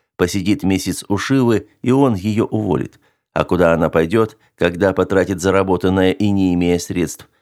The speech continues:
Известно куда. Куда и все. Сюда. Можно, конечно, подождать месяц и не лезть к волосатому здоровяку, а потом нагреть его по полной, выставив неустойку. Но и терять такую специалистку не хотелось бы. Вдруг ее перекупит кто-то другой.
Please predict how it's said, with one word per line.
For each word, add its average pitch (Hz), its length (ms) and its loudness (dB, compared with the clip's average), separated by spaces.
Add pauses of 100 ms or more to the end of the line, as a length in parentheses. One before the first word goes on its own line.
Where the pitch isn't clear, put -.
(160)
Известно 147 480 -2
куда. 78 340 -2 (320)
Куда 98 240 2
и 104 220 0
все. 62 280 -6
Сюда. 113 460 -2 (480)
Можно, 87 320 0
конечно, 90 440 0
подождать 87 600 0
месяц 71 380 -6
и 85 100 -2
не 87 200 0
лезть 117 340 -4
к - 60 -10
волосатому 76 580 0
здоровяку, 82 640 -2 (240)
а 147 100 0
потом 123 380 0
нагреть 101 400 -2
его 95 240 2
по 104 120 2
полной, 80 580 0 (160)
выставив 82 540 -2
неустойку. 82 600 -4 (460)
Но 143 140 2
и 135 60 -2
терять 135 500 -2
такую 87 360 0
специалистку 90 720 0
не 87 140 0
хотелось 85 540 0
бы. 87 240 0 (420)
Вдруг 147 400 0
ее 117 340 2
перекупит 113 560 -2
кто-то 82 340 -4
другой. 85 460 -4